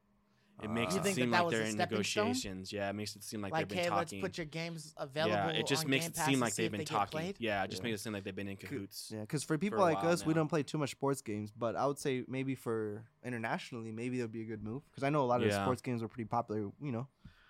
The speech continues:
Speaker 3: I mean, they have a couple more games in sports, but yeah, E A is basically known for sports.
Speaker 1: Yeah.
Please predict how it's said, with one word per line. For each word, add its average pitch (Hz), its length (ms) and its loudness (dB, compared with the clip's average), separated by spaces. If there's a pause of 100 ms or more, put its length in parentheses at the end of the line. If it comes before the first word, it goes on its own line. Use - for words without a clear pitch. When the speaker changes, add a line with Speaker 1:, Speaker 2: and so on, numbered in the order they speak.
Speaker 3:
I - 60 -8
mean, 180 180 -4
they 185 120 0
have 196 180 2
a 143 80 -6
couple 170 340 -6
more 147 200 -8
games 139 400 -10
in 131 80 -12
sports, 143 420 -8
but 127 140 -10
yeah, 127 300 -8
E 151 200 -4
A 135 140 -4
is 123 140 -12
basically 131 480 -10
known 123 200 -10
for - 120 -18
sports. 107 440 -10
Speaker 1:
Yeah. 92 280 -2